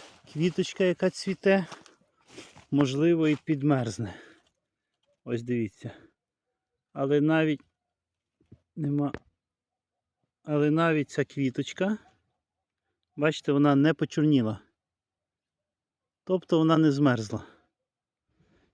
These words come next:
Ця малина витримує незначні приморозки, такі, як були. Так що врожай ще буде. Я нічого не робив, не спасав неї, не накривав.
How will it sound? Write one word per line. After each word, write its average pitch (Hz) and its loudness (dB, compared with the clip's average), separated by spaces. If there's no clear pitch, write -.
Ця 160 4
малина 139 2
витримує 160 2
незначні 151 2
приморозки, 113 -4
такі, 139 -2
як 147 2
були. 135 2
Так 147 0
що - -6
врожай 160 4
ще 151 2
буде. 151 2
Я 151 4
нічого 147 4
не 135 6
робив, 147 4
не 143 8
спасав 190 0
неї, 185 4
не 139 6
накривав. 135 4